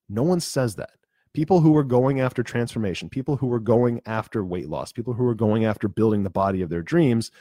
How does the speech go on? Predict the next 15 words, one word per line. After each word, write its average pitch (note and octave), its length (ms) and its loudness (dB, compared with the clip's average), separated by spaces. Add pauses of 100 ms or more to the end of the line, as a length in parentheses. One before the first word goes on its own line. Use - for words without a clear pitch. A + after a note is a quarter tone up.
(460)
they C#3 240 4
want, F3 460 -2
<laughs> - 520 -8
they C3 80 6
want G#3 160 8
to F3+ 60 6
achieve F#3 260 2
those C#3+ 180 4
things B2+ 220 -2
and A#2 80 0
hold C3+ 160 4
on B2 180 4
to A2+ 120 -4
'em G2 80 -6
forever, F2+ 420 -4